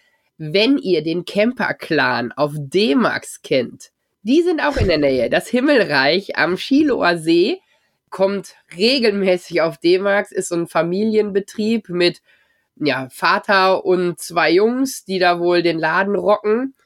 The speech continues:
Wäre vielleicht auch eine Option. Sieht immer nett aus, die sind auch direkt an einem See. Und das hab ich im Fernsehen gesehen, da kannst du tatsächlich <laughs> auch mit Blick auf dem See stehen. Kannst ja mal gucken, ob du zur Fernsehberühmtheit gehst.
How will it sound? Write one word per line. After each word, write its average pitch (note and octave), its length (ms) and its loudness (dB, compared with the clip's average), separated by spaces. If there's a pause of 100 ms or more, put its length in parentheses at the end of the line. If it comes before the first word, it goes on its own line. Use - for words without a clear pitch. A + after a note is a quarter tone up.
(920)
Wäre C4 420 2
vielleicht A3 380 0
auch G3+ 100 2
eine G#3 160 0
Option. G3 640 -2
Sieht C4+ 200 0
immer C4 200 2
nett B3 240 -2
aus, C#4 180 0
die A3+ 120 -2
sind F#3 180 -4
auch D#3 160 -2
direkt A3 400 -2
an A3+ 80 0
einem A3+ 140 0
See. A3+ 280 0
Und F#3 280 -2
das F#3 200 -2
hab C4+ 120 -2
ich B3+ 100 -4
im C4+ 100 0
Fernsehen B3 380 0
gesehen, A#3 240 2
da G#3+ 80 0
kannst G#3 300 -2
du G#3+ 40 0
tatsächlich - 640 -2
<laughs> - 0 -
auch - 160 -2
mit F3 220 -4
Blick A3+ 260 -4
auf F3+ 200 -4
dem E3+ 160 -4
See E3 280 2
stehen. E3+ 480 0 (760)
Kannst A3+ 300 -4
ja G3+ 100 2
mal F#3 140 0
gucken, E3+ 340 -4
ob D3+ 220 -4
du E3 120 -6
zur E3+ 180 -2
Fernsehberühmtheit C3+ 1200 -4
gehst. - 420 -14